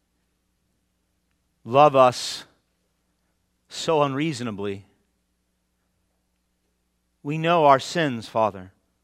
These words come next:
We know the depths of our sins.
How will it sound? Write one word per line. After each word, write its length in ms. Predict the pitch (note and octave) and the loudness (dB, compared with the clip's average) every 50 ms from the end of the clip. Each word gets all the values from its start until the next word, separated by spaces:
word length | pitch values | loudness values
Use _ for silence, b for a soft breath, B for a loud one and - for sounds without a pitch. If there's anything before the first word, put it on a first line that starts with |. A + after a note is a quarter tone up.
| _ _ _ _ _ _ _ _ _ _ _ _ _ _ _ _ _ _ _ _ _ _ _ - | _ _ _ _ _ _ _ _ _ _ _ _ _ _ _ _ _ _ _ _ _ _ _ -10
We 120 | C3+ C3+ | -8 -6
know 140 | D3 D3 D#3 | -2 -2 -2
the 120 | D3 C3 B2 | -2 -2 2
depths 360 | A2 D3+ F3+ - - - - | 4 4 4 4 2 -2 -4
of 80 | A#2+ | -2
our 140 | A2 A2+ G#2+ | -2 -2 -2
sins. 640 | - - - A2+ G2 F#2+ F#2+ F#2+ F#2+ - - - - | -4 -8 -12 -12 -12 -14 -16 -20 -20 -20 -20 -20 -20